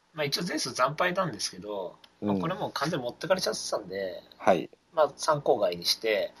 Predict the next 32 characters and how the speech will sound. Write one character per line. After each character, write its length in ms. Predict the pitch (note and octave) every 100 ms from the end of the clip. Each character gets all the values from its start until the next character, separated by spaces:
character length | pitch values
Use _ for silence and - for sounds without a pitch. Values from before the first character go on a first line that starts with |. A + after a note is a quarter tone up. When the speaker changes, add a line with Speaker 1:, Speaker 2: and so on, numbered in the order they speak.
| -
Speaker 2:
は 100 | A2
い。 120 | E2 - _ _
Speaker 1:
ま 100 | -
あ、 80 | - -
ま 100 | F3
あ、 20 |
二 80 | C#3+
走 160 | F#3
前、 180 | F#3 E3
阪 240 | A#2+ C#3+ C#3
神 140 | D3+
牝 140 | E3+ D3+
馬、 180 | A2+
こ 80 | A2+
れ 80 | A#2
休 220 | A2+ C#3+
み 80 | C3
明 120 | C3
け 520 | C3 A#2+ A#2+ A#2+ A2+ - -
Speaker 2:
う 100 | A#2
ん。 220 | F#2+ D#2 -
Speaker 1:
で、 180 | E3 D3+
小 200 | E3+ D#3
頭 200 | D#3 D3
数 220 | A2 G#2
の 120 | A2 - - _ _ -
や 140 | D3+
や 80 | A#2+
外 240 | - B2+
目 80 | B2
の 100 | A#2+
枠。 400 | A#2 - A#2 D#3